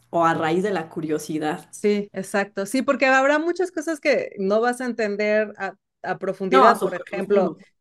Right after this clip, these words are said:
Speaker 2: ajá, en este caso incluso, ¿no? O sea, pero por lo menos pues eso, el simple hecho de que te despierte curiosidad, de que, de que te, que lo puedas cuestionar, porque es,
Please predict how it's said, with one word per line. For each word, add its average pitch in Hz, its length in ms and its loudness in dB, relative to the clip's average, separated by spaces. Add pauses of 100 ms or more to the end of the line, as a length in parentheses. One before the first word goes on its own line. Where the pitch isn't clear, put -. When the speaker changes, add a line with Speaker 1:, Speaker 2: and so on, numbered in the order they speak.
(160)
Speaker 2:
ajá, 202 360 -2
en 196 100 0
este 196 280 -2
caso 220 340 0
incluso, 208 540 0
¿no? 185 240 -8
O 220 60 -6
sea, 190 240 -6
pero 196 240 0
por 208 140 0
lo 202 120 4
menos 220 460 -2 (960)
pues 247 220 0
eso, 359 240 2
el 247 100 2
simple 294 300 0
hecho 302 260 0
de 285 140 0
que 220 100 0
te 214 360 0
despierte 214 580 -6
curiosidad, 233 880 -2
de 190 300 -8
que, 185 680 0
de 190 160 -4
que 202 140 -2
te, 208 300 -4
que 190 100 -4
lo 190 160 0
puedas 240 280 0
cuestionar, 226 420 -2
porque 240 340 0
es, 202 140 -6